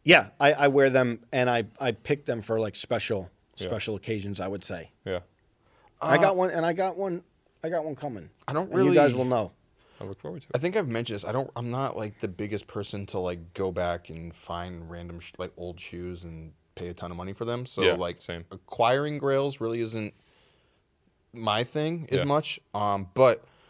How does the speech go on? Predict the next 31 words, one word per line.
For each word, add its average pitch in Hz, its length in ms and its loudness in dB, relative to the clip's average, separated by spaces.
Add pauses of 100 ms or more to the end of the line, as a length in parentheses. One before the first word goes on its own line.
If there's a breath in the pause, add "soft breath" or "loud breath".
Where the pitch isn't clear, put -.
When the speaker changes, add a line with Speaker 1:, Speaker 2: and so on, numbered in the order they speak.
(140 soft breath)
Speaker 3:
when 113 140 -2
it 113 100 -2
comes 110 340 -4
to, 104 100 -6
like, 92 200 -2
stuff - 340 -2
that 104 140 -2
I 95 120 -4
get 87 300 -6
that 92 120 -4
I 92 100 -2
would 90 160 -10
consider 92 560 -6 (120)
Grail 95 640 -2
level 92 360 -4
shoes, 120 560 -4
Speaker 2:
Mm-hmm. 107 640 -8
Speaker 3:
um, 127 440 2 (180)
if 156 200 0
it's, 214 280 0
like, 180 500 0 (1300)
like 131 120 0
you 143 80 -4
said, 123 160 0
like, 107 100 -2
if 117 40 -10
it's 107 80 -8
something 131 200 -6
for 110 180 -4
a 95 40 -6
show, 107 540 -6